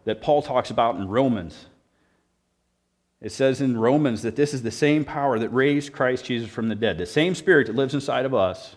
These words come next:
is the Spirit that raised Christ from the dead. Farther on in Ephesians, he writes about it again. He says, uh, in chapter one, verses nineteen, "What is the immeasurable greatness of His power toward us who believe?" According to the working of his great might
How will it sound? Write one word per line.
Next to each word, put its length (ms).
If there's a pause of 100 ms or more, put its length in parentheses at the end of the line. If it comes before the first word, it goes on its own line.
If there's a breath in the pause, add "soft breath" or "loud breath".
(140)
is 160
the 40
Spirit 360
that 100
raised 320
Christ 280
from 120
the 80
dead. 300 (640 soft breath)
Farther 340
on 200
in 100
Ephesians, 420
he 100
writes 220
about 220
it 80
again. 300
He 80
says, 280 (760 loud breath)
uh, 320
in 240 (500)
chapter 260
one, 220
verses 320
nineteen, 560
"What 180
is 140
the 80
immeasurable 560
greatness 440
of 100
His 140
power 420
toward 360
us 220
who 100
believe?" 480 (480)
According 400
to 80
the 80
working 420
of 80
his 180
great 300
might 300